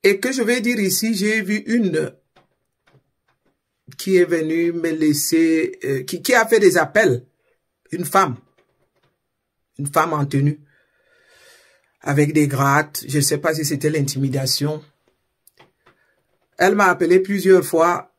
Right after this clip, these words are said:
je, j'étais en train de dormir parce que je, je, je, je, j'avais travaillé dans la nuit. Moi, j'ai essayé aussi de la rappeler, elle n'a pas pris. Et à la fin, en tout cas, pour tous ceux qui viennent m'intimider en Suisse, sachez que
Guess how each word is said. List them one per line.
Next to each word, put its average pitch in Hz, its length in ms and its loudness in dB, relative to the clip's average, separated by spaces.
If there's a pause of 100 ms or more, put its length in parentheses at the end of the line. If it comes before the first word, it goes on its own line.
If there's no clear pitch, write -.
(1500)
je, 135 280 -4
j'étais 127 320 -2
en 151 140 -2
train 135 140 -4
de 147 100 0
dormir 135 320 -4
parce 127 200 -6
que - 140 -8
je, 135 400 -4
je, 120 240 -6
je, 120 180 -6
je, 123 260 -2
j'avais 123 260 -6
travaillé 120 360 -4
dans 131 160 -6
la 117 140 -6
nuit. 123 220 -8 (500)
Moi, 175 220 4
j'ai 190 140 8
essayé 156 220 2
aussi 170 240 -2
de 175 60 -2
la 156 200 0
rappeler, 147 460 -4
elle 160 140 -4
n'a 147 120 -4
pas 147 180 -4
pris. 220 480 -8
Et 147 60 -4
à 139 60 -2
la 139 120 -2
fin, 190 340 -4 (300)
en 143 80 -4
tout 156 140 -6
cas, 147 260 -2 (680)
pour 156 240 -6
tous 208 160 -6
ceux 185 180 0
qui 185 200 -8
viennent 156 240 -6
m'intimider 135 560 -6
en 127 160 -6
Suisse, 123 280 -12
sachez - 400 -8
que - 200 -16